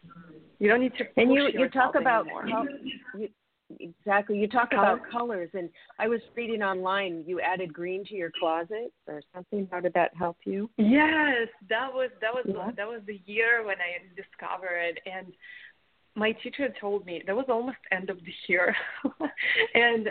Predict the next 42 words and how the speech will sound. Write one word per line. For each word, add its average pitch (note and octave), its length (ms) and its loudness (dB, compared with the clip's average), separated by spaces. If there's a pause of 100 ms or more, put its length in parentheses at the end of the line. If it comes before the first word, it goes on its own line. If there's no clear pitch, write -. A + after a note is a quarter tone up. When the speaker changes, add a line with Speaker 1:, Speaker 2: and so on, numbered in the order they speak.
Speaker 1:
um, F#3+ 360 -4
when G3+ 160 0
I F#3+ 180 -2
learned F3 240 -4
it, B3+ 200 0
and F#3 220 -8
she - 140 -20
said, G3 200 2
"Look, G3+ 300 0 (600)
Victoria, F#3 480 0 (180)
like, F#3+ 260 -6
the, G3+ 100 6 (180)
another B3 320 2 (140)
trick, - 200 -4 (120)
like, E3+ 240 -4
you F#3+ 220 -8
can E4 300 2
wear F3+ 480 0 (440)
the G3 120 2
color G#3 680 2
of F3+ 200 -6
the F3+ 80 -4
day, G3+ 540 2 (220)
right, F#3+ 260 2
or G3 80 -2
the F#3+ 100 -2
month F#3+ 280 -4
of F3 80 -6
the E3+ 80 -6
year." A#3+ 240 0
You F3+ 160 -2
always F3 280 -4
have F3 160 -6
kind E3+ 160 -4
of E3 60 -12 (160)
three G3 200 -4
vibrations G3+ 680 2
Speaker 2:
Mm. E3 60 -14 (1000)
Speaker 1:
of G#3 180 2
the - 80 4
Speaker 2:
Mm-hmm. D#3+ 60 -12
Speaker 1:
day, G#3+ 500 -2